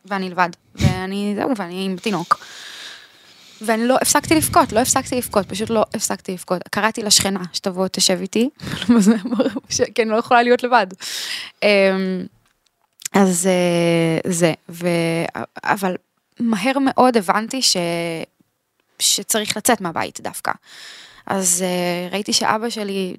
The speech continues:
כבר מהשבוע הראשון, התחיל ל-, להופיע בבסיסים, למפונים, ל-, ל-, ב-, ב-, בכל מקום, כל מקום שרק רצו, כאילו, הוא נסע, העמיס את, העמיס את עצמו ונסע. אז אמרתי לו, "אה,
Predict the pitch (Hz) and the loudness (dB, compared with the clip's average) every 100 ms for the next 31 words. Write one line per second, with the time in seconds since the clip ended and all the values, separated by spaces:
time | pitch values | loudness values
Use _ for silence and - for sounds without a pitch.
0 | - 208 220 240 240 208 220 214 208 190 | -14 0 2 4 2 2 2 2 0 -4
1 | - - 202 196 190 165 - 208 196 180 | -6 -6 -4 -2 -2 -4 -6 -6 -6 -8
2 | - - 247 226 202 185 - - - - | -8 0 2 4 2 -2 -8 -20 -8 -6
3 | - - 196 - 233 214 190 175 175 - | -2 0 2 2 2 2 0 -4 -6 -2
4 | 208 214 226 208 185 170 170 165 165 175 | 4 8 8 8 4 2 2 2 2 2
5 | 185 196 190 190 185 175 - - - - | 0 0 -2 2 2 4 2 0 -4 -10
6 | _ _ - - 269 269 269 196 226 226 | _ _ 0 4 4 6 4 4 2 2
7 | 226 240 240 214 214 - 214 214 269 269 | 2 0 0 0 0 0 -6 -4 -4 -2
8 | 226 196 185 185 180 - 190 - - - | -4 -4 -4 -6 -2 0 0 -2 -16 -20
9 | - - - 196 196 226 - 240 - 190 | -20 -20 -8 -4 2 2 2 0 -2 -2
10 | 202 226 254 - - 254 233 202 185 170 | 4 4 4 -2 -4 -2 0 0 -2 -2
11 | 185 196 240 254 | -2 0 0 0